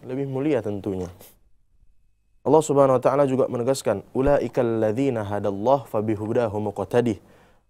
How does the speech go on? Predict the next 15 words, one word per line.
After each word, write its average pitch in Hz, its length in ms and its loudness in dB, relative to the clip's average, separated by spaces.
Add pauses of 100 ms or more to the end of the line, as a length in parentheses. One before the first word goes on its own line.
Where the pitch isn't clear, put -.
Mereka, 147 400 4
para 139 160 4
anbiya 123 400 0
dan 123 160 -4
rasul 117 320 -2
itu 117 240 0
adalah 147 240 4
orang-orang 151 560 2
yang 101 80 -4
Allah 123 160 -2
beri 120 160 -2
petunjuk. 170 400 2 (960)
Maka 107 240 -4
ikutilah 127 320 -2
penunjuk 117 400 -2